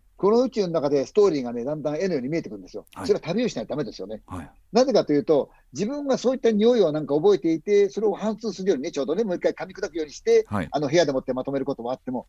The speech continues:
Speaker 2: うん。
Speaker 1: 全くどこにも出ないと、風にも当たらない、匂いも嗅がないと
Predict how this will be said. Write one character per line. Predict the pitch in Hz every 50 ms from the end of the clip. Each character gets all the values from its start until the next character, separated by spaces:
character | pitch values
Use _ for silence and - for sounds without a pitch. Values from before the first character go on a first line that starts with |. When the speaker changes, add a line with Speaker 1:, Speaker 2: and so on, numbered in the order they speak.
| _ 107
Speaker 2:
う |
ん。 | 98 -
Speaker 1:
全 | 185 180 - _ _ - 247 233
く | 247
ど | 240 208
こ | 233 233
に | 220 214
も | 170
出 | 139 165 160
な | 139 123
い | 120 -
と、 | 139 131 -
風 | - 156 165 220
に | 220 240
も | 220 165 135
当 | 127
た | - 135
ら | 135 131
な | 135 131
い、 | 127 123
匂 | 139 180 214 220
い |
も | 190 151
嗅 | - 131
が | 123 131
な | 127 120
い | 113 107
と | - - 135 127 110